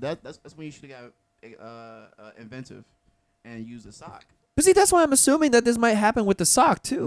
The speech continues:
Speaker 1: No,
Speaker 2: Like,
Speaker 1: no. It, I think, like, first off, be a Downy boy. Shout out to Downy. Downy's over there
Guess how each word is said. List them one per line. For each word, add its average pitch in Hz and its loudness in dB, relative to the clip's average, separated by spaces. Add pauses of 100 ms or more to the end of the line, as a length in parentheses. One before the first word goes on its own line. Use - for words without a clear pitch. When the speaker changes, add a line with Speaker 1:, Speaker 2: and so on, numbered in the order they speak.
(120)
Speaker 1:
No, 120 2
Speaker 2:
Like, 123 0
Speaker 1:
no. 127 -12 (400)
It, 139 -16
I 139 -18
think, 160 -20
like, 123 -20 (120)
first 131 -16
off, 113 -18
be 165 -14
a 170 -14
Downy 113 -14
boy. 107 -20 (180)
Shout 156 -20
out 123 -20
to 113 -20
Downy. 110 -20 (160)
Downy's 123 -16
over 117 -20
there 117 -20